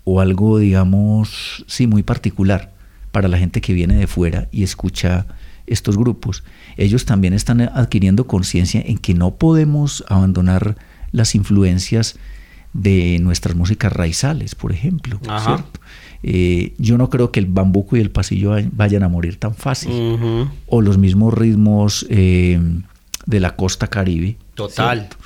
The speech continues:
Speaker 1: Eh, sabemos que hay unos grupos que han tenido mucho éxito con esto internacionalmente,
Speaker 2: A mí me
Speaker 1: como,
Speaker 2: acuerdo como Bomba, a mí
Speaker 1: como
Speaker 2: menos que
Speaker 1: Bomba
Speaker 2: vas-,
Speaker 1: Estéreo,
Speaker 2: sí,
Speaker 1: por
Speaker 2: yo
Speaker 1: ejemplo.
Speaker 2: creí que ibas a decir ese.
Speaker 1: Sí.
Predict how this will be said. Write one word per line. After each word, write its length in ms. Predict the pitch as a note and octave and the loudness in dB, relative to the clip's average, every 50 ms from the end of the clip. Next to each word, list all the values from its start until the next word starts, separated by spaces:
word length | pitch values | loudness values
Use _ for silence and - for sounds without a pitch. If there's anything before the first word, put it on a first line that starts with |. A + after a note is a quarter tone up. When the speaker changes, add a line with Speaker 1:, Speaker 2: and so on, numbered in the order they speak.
| - - - - - - - - - - | -18 -16 -14 -14 -14 -16 -20 -20 -10 -4
Speaker 1:
Eh, 200 | - F#2+ F#2 - - | -2 -2 -2 -2 -2
sabemos 380 | - G#2 G2+ G2 F#2+ G#2 A2+ | 0 0 2 2 2 0 0
que 120 | - - A#2 | 0 0 0
hay 60 | A2+ | 2
unos 160 | G#2+ G#2+ G#2+ A2 | 2 2 2 2
grupos 260 | A2 G#2+ G#2+ A#2 - | 0 0 -2 -2 -2
que 80 | - | -2
han 80 | A2+ G2+ | -2 -2
tenido 260 | - A2+ G#2+ G#2+ G#2 | 0 2 2 4 4
mucho 320 | G2+ G#2+ A2+ A2+ - - G2 | 4 4 2 2 0 0 -2
éxito 360 | G2 - - A2 G2 - G2 | -2 -2 -4 -6 -6 -6 -4
con 120 | - F#2+ | -2 -2
esto 200 | F#2 F#2+ - A2+ | -2 -2 -2 -6
internacionalmente, 800 | G#2 - - - G2 F#2 - F#2+ F2+ F2 F2+ G2 A#2+ C#3 B2 C3+ | -6 -4 -4 -2 -2 -2 0 -2 0 0 2 2 2 2 2 0
Speaker 2:
A 40 | C3+ | 0
mí 40 | C#3 | 2
me 80 | D3 | 2
Speaker 1:
como, 100 | D#3 D3+ | 2 2
Speaker 2:
acuerdo 400 | C3+ F#2+ F#2 - B2+ A#2 B2 C3 | 2 2 2 0 0 0 -2 -4
como 220 | B2+ C3 A#2 G#2 G2+ | -4 -4 -4 -4 -2
Bomba, 300 | A2 C#3+ F#3+ F#3+ C#3 A#2 | 0 0 0 0 0 -2
a 20 | A#2 | -2
mí 80 | A#2+ B2 | 0 2
Speaker 1:
como 100 | A#2+ A2+ | 2 2
Speaker 2:
menos 120 | A2 A2 | 2 2
que 60 | A2 - | 2 2
Speaker 1:
Bomba 140 | - C#3 | 2 2
Speaker 2:
vas-, 160 | - G#2 G2 - | 0 0 -2 -2
Speaker 1:
Estéreo, 340 | - C#3+ C#3+ F3 E3 C3 | -2 0 0 2 2 2
Speaker 2:
sí, 60 | A2 C#3+ | 2 0
Speaker 1:
por 200 | C3+ A#2 A2+ A2+ | 0 0 0 0
Speaker 2:
yo 60 | A#2 | 2
Speaker 1:
ejemplo. 260 | G#2 A2 C#3 D#3+ C3+ | 2 2 2 2 0
Speaker 2:
creí 140 | - A#2+ A#2 | -2 -2 -2
que 160 | - B2+ B2+ | 0 0 0
ibas 200 | C3 C3 B2 B2 | 0 0 0 0
a 40 | B2 | -2
decir 240 | A2 G#2 A2+ A#2+ C#3 | -2 -2 -2 -2 0
ese. 300 | E3 B2+ G#2 G2 G#2+ G#2+ - - - - | 0 -2 -2 -4 -6 -8 -10 -14 -12 -10
Speaker 1:
Sí. 340 | C3 - B2 A#2 G2 E2 | -6 -2 0 0 0 0